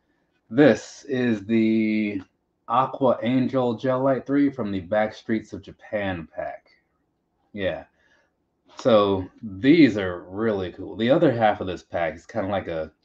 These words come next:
a slight mint green sort of color, right? It's very light. You can barely tell it's even there. And then a little black and a little beige. But this one's got a little more color going on with it.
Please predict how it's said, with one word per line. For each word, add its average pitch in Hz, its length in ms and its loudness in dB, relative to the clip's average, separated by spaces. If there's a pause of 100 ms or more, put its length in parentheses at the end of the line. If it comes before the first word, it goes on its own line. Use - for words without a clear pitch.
(320)
a - 60 -10
slight 107 420 -2
mint 92 400 -8
green 104 340 -4
sort 107 240 -4
of 104 60 -8
color, 113 340 -2
right? 113 220 -2
It's - 120 -16
very 123 300 -8
light. 98 320 -4 (480)
You 98 80 -10 (160)
can 92 140 -4
barely 113 260 2
tell 107 220 -2
it's 104 120 -6
even 92 200 -4
there. 80 180 -6
And 85 120 -8
then 92 120 -6
a 90 60 -6
little 92 200 -4
black 87 340 -2
and 90 80 -12
a - 20 -10
little 85 160 -8
beige. 98 400 -4 (800)
But 180 160 -4
this 190 220 4
one's 165 240 0
got 165 160 4
a 160 40 6
little 143 140 4
more 139 180 4
color 113 320 2
going 107 260 0
on 107 360 0
with 107 160 -6
it. - 200 -6